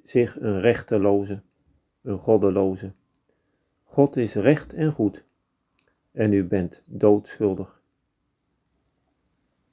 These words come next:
Maar Adam hoorde de belofte,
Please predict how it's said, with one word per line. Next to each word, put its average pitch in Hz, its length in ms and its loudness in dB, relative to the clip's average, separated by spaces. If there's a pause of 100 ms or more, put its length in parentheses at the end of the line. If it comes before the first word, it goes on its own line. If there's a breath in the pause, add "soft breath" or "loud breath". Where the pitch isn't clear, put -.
(680)
Maar 117 500 0 (420)
Adam 117 460 0
hoorde 104 380 2
de 92 120 0
belofte, 98 500 -4